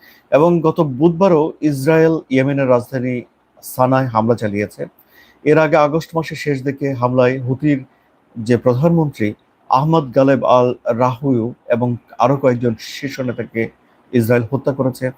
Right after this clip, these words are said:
হুতি নিয়ন্ত্রিত স্বাস্থ্য মন্ত্রণালয়ের তথ্য মতে বুধবারের হামলায় অন্তত পঁয়ত্রিশ জন মারা গেছে, সেখানে একশো ত্রিশ জনেরও বেশি আহত হয়েছে।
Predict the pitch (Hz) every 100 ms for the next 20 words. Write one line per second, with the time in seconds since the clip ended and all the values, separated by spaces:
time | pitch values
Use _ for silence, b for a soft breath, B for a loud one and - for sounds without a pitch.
0 | _ b b b _ 165 165 180 175 165
1 | 165 165 156 139 156 151 143 139 139 139
2 | 135 127 139 135 135 117 110 127 127 120
3 | 127 135 147 131 _ 123 110 - 123 127
4 | 120 123 110 123 113 _ b b b 123
5 | 127 127 127 123 131 127 123 113 - 120
6 | 123 113 120 123 110 113 - 123 117 120
7 | 131 123 127 123